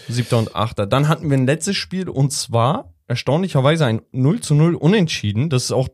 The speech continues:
gl-, gleichbedeutend mit dem ersten Punkt, äh, für Sankt Pauli. Die letzten drei Plätze Kiel,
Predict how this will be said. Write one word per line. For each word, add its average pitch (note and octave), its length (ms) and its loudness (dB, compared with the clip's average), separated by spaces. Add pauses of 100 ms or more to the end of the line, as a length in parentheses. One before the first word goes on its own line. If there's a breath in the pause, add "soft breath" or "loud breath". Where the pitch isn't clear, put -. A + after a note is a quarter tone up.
(120)
gl-, A2+ 200 -4
gleichbedeutend C3 600 0
mit C3 140 0
dem A#2+ 100 -2
ersten A#2 360 -2
Punkt, F3+ 340 0
äh, A2 480 -2
für D3 400 -6
Sankt - 280 -4
Pauli. C3+ 380 -2 (380 loud breath)
Die A#2 80 -2
letzten C#3+ 320 0
drei C3 160 2
Plätze C3 400 -4
Kiel, F3 560 -6